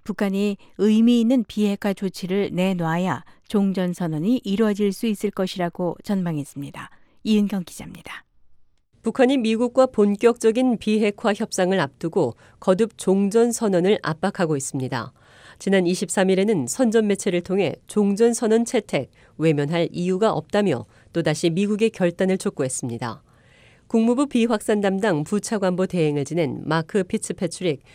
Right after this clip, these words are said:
Speaker 2: 영국 국제전략문제연구소 워싱턴 사무소 소장은 이 같은 요구를 다목적 카드로 분석했습니다.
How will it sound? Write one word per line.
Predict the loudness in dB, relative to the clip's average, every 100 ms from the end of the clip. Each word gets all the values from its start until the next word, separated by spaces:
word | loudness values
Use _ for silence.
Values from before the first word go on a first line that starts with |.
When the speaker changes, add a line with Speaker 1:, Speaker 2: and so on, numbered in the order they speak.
| -8 0
Speaker 2:
영국 | 2 2 -2
국제전략문제연구소 | -6 0 2 2 2 2 0 0 0 0 -2 -4 -4 -2 -4 -2
워싱턴 | -2 -2 -2 0 0
사무소 | -2 -2 -4 -6
소장은 | -6 -4 -2 -2 -4 -10 -20 -20 -4
이 | 0
같은 | 0 2 2
요구를 | 4 4 2 0 -4
다목적 | -4 0 0 0 -2 -2 -2
카드로 | -8 -4 0 -2
분석했습니다. | 0 -2 -2 -6 -6 -6 -6 -8 -10